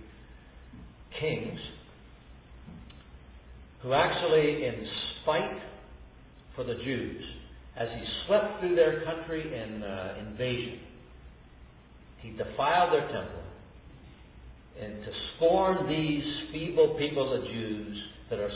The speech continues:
so religious, he actually took an unclean animal, a pig, and offered up an unclean animal in the temple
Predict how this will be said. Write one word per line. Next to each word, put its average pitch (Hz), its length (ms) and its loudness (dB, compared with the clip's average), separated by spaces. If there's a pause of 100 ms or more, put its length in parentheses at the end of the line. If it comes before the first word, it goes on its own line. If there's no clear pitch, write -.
so 156 200 6
religious, - 460 -2 (520)
he 117 120 -4
actually 151 600 0
took - 160 -6
an 104 80 -6
unclean 147 420 -6
animal, 104 480 -6
a - 240 -14
pig, - 240 -10 (1040)
and 113 160 -6
offered 151 460 2
up 143 260 0
an 120 200 -4
unclean 135 360 -8
animal 101 480 -8 (440)
in 107 120 -8
the 101 80 -8 (160)
temple 101 300 -8